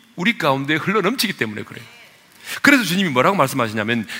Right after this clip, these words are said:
"내 기쁨을 내가 너희 안에 주어서 너희로 기쁨을 충만케 하려 함이라고." 말씀하셨어요. 자, 요한복음 십오 장 십일 절을 읽겠습니다. 다 같이요.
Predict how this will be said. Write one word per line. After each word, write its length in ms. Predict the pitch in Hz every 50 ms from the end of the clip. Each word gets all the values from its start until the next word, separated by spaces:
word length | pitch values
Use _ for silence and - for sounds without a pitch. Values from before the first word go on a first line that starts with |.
| -
"내 360 | - 147 151 185 220 254 262
기쁨을 400 | 254 254 262 262 - 254 233 214
내가 180 | 190 180 180 185
너희 260 | 185 214 254 262 240
안에 180 | 214 180 160 139
주어서 300 | - 151 156 147 143 147
너희로 460 | 127 135 160 202 202 190 214 240 226 - - -
기쁨을 380 | - 233 - - 247 240 247
충만케 560 | - - - 175 180 233 269 262 262 - 240 254
하려 240 | 226 - 240 247
함이라고." 320 | 202 202 233 247 233 180 143
말씀하셨어요. 640 | 123 120 120 - 139 123 110 127 113 - 113 107 104 - - - - - - - - -
자, 240 | - 135 101 85 - - - - - -
요한복음 380 | 151 151 170 208 220 247 226 226
십오 220 | - - 214 214
장 120 | 208 202 196
십일 300 | - - 214 208 190 156
절을 220 | 190 170 143 127
읽겠습니다. 500 | 117 - 123 - - 117 104 104 104 107
다 120 | - 117
같이요. 380 | 110 110 107 - - 165 196 208